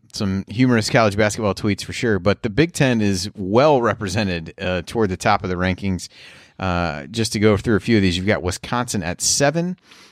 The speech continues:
Ohio State at number ten, which is a little bit odd, uh, Iowa at twelve, Michigan State fifteen, Michigan seventeen, Illinois eighteen, Purdue twenty-five, I U twenty-six, and Rutgers twenty-seven.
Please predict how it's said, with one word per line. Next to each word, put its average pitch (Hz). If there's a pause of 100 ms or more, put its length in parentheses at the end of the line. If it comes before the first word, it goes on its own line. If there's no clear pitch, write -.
(140)
Ohio 127
State 120
at 104
number 98
ten, 123
which 107
is 92
a 98
little 104
bit 92
odd, 90 (360)
uh, 92
Iowa 131
at 113
twelve, 107
Michigan 117
State 107
fifteen, 85
Michigan 104
seventeen, 104 (160)
Illinois 123
eighteen, 92
Purdue 113
twenty-five, 107 (140)
I 92
U 104
twenty-six, 107
and 90
Rutgers 107
twenty-seven. 110